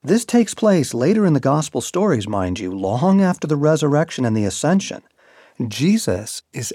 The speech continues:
asking for intimacy with us. Who shut that door and left Christ standing in the street? It clearly wasn't Jesus. He's outside asking us to let him in.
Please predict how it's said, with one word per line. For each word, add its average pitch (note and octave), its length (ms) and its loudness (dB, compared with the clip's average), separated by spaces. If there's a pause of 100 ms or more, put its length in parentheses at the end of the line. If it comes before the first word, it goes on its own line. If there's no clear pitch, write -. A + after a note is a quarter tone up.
asking A#2+ 480 -4
for - 260 -6
intimacy G#2 640 -4
with F#2 220 -8
us. - 400 -10 (460)
Who A#3+ 140 4
shut C4+ 300 0
that E3+ 220 -2
door G2 340 -6 (140)
and B2+ 100 0
left A2+ 300 0
Christ G#2 320 -2
standing G#2+ 420 -4
in F#2+ 80 -4
the F#2+ 80 -6
street? F#2 400 -8 (460)
It C#3+ 120 -4
clearly F3+ 360 4
wasn't C#3+ 340 0
Jesus. D3 580 0 (280)
He's A3 240 4
outside C#3 680 0 (360)
asking E3 580 0
us F#2 300 -4
to - 140 -6
let A#2 440 -2
him A#2+ 460 -2
in. G#3+ 400 -2